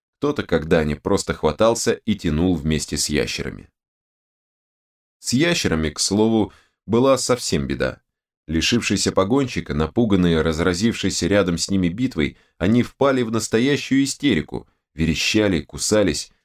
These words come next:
рвались из упряжи. Один и вовсе завалился на бок и не мог подняться, судорожно перебирая в воздухе перепончатыми лапами. Хуже всего было то, что это был левый передний в упряжке,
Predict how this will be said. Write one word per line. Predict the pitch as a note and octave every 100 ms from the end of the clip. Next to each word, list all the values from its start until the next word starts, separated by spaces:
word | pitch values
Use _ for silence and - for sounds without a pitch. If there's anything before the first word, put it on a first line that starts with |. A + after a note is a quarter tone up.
| -
рвались | E2 D#2+ E2+ G2 G#2
из | G2
упряжи. | F2+ - C#2 - - _ _ _ _ _ _ _ _ -
Один | D2+ G2+ G#2+
и |
вовсе | A2 B2 - F2+
завалился | F#2 G2+ A2 G2+ F#2+
на | G2 A#2+
бок | F#2+ - -
и | F#2
не | G2+
мог | A#2 A2 -
подняться, | A2+ A#2 A#2+ - - B1+ - _ _ _
судорожно | - F#2 F2 E2+ D#2 D#2
перебирая | D#2+ D#2+ E2+ E2 D2
в |
воздухе | E2+ G#2+ G2 G2 G#2
перепончатыми | F#2 D#2 - D#2 C#2+ D2+ D2 D2
лапами. | D2 B1+ G#1+ A1+ - _ _ _ _ _ _ _
Хуже | A#2 G#2+ G2+
всего | - A2 G2+
было | F#2+ F#2
то, | G#2+ C3+ G2+ _ _ -
что | -
это | A2+ A2
был | A2+ A2
левый | F#2 A2+ B2 B2
передний | - A2+ A#2+ A2 A#2
в | B2
упряжке, | B2 A2 D2+ - A1+